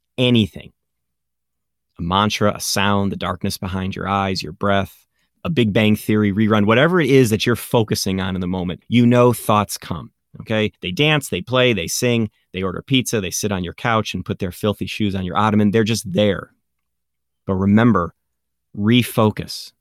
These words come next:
Step four, refocus. Don't try to block them or chase them out with a broom.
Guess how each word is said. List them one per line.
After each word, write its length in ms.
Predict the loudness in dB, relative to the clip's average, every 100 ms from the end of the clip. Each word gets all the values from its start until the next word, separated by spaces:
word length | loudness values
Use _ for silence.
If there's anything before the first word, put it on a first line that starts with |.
| _ _ _
Step 300 | -12 -8 -8
four, 360 | -4 -4 -4 -8 _ _ -12
refocus. 520 | -8 -8 -8 -14 -20 _ _ _ _ _ _ _ -8
Don't 160 | -6
try 160 | -4 -2
to 60 | -2
block 440 | 0 0 0 -2
them 460 | -2 0 0 -4 -8 _ _ _ _ _ _ _ _
or 40 | -12
chase 300 | -4 -4 -2
them 140 | 0
out 140 | 0
with 120 | 0 -4
a 40 |
broom. 560 | -2 0 0 0 -2